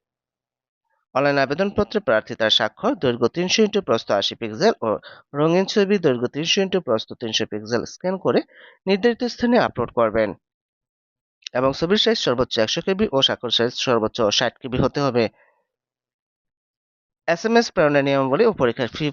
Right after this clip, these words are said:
প্রদান। অনলাইনে আবেদনপত্র যথাযথভাবে পূরণ করে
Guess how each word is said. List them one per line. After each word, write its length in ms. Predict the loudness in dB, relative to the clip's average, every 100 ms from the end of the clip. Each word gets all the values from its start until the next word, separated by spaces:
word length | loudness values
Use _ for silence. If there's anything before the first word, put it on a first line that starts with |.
| 0
প্রদান। 320 | 2 2 0 -4 _ _ _ _ _ _ _ _
অনলাইনে 320 | -2 2 2 2
আবেদনপত্র 640 | 0 0 -2 2 0 0 0 0 -2 -20 _ _
যথাযথভাবে 760 | -2 -2 -2 -2 0 2 0 0 -2
পূরণ 220 | 0 0 0
করে 180 | 0